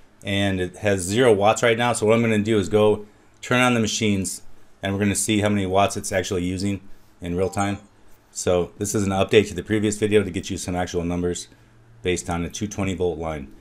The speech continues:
So let's get into it. The eight watts you see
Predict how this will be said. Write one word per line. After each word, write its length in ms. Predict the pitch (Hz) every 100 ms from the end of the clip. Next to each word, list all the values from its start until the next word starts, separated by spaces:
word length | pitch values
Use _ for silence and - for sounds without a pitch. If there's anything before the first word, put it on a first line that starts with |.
| - -
So 180 | - 87
let's 180 | 82 -
get 180 | 78
into 320 | - 78 - -
it. 120 | - - - - - - - - - - - 107
The 180 | 110 120
eight 220 | 143 -
watts 380 | 113 120 120 -
you 80 | 104
see 560 | - - 117 117 101